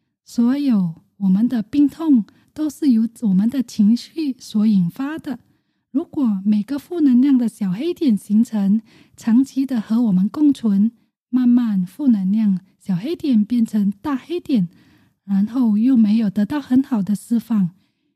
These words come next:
也就会让身体承受病痛。因为这些年来，我一直纳闷，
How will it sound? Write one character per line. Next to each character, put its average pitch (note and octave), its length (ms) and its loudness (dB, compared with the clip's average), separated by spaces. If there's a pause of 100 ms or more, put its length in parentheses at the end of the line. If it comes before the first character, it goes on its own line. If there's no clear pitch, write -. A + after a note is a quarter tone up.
(120)
也 G#3 140 -2
就 C4 180 0
会 C4 240 -2
让 B3 260 2
身 G4 280 -10
体 A#3+ 240 0
承 F3+ 280 -2
受 G3 280 -2
病 G#3 260 2
痛。 G3 300 -2 (1080)
因 F4 180 -4
为 F#4 160 0
这 - 160 -8
些 D4 220 -4
年 A#3 260 4
来， G3+ 300 -2 (360)
我 A3 100 0
一 A3+ 160 2
直 B3 180 -4
纳 C4+ 220 4
闷， C#4 320 0